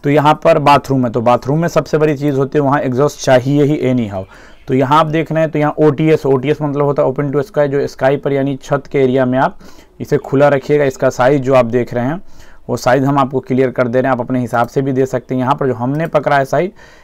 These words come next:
ये आपका दो फीट छः इंच यानी ढाई फीट है, एक तरफ से ढाई फीट है टोटल ओटीएस का। और यहाँ पर जो इसमें बाथरूम है, इस बाथरूम का साइज़ है यहाँ से यहाँ तक सात फीट एक इंच और यहाँ से यहाँ तक चार फीट छः इंच है।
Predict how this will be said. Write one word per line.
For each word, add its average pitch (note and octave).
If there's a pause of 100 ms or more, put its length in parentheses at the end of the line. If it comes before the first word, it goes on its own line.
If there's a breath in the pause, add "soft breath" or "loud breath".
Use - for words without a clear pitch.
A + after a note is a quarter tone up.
(160 soft breath)
ये A#2
आपका D3 (680 soft breath)
दो C#3+
फीट D#3
छः -
इंच D3+
यानी D3+
ढाई C3
फीट A#2
है, - (540 soft breath)
एक B2+
तरफ C3+
से C#3+
ढाई B2+
फीट D3
है D3
टोटल C3+
ओटीएस C3
का। D#3 (480 soft breath)
और B2+
यहाँ B2+
पर D#3
जो D#3
इसमें D#3
बाथरूम B2+
है, C3+
इस B2+
बाथरूम C3+
का D3
साइज़ C3
है D3 (460 loud breath)
यहाँ B2+
से D3+
यहाँ D3
तक C#3+
सात C3+
फीट D3
एक D3+
इंच E3+
और C3+
यहाँ B2+
से B2+
यहाँ B2
तक C#3
चार A#2+
फीट F#3
छः -
इंच G#2+
है। G2